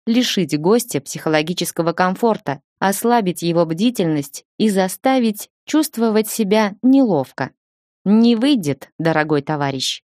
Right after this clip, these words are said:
Но я не успела предупредить Ирочку. Она с размаху плюхнулась в кресло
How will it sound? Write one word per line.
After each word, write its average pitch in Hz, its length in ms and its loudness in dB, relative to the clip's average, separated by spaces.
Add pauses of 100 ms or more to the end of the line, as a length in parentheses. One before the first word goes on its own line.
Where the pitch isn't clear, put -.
(120)
Но 233 100 6
я 320 160 4
не 285 100 6
успела 262 440 2
предупредить 196 600 -2
Ирочку. 170 520 -2 (340)
Она 269 300 4
с - 100 -6
размаху 202 680 2
плюхнулась 202 840 -2
в - 100 -20
кресло 247 540 0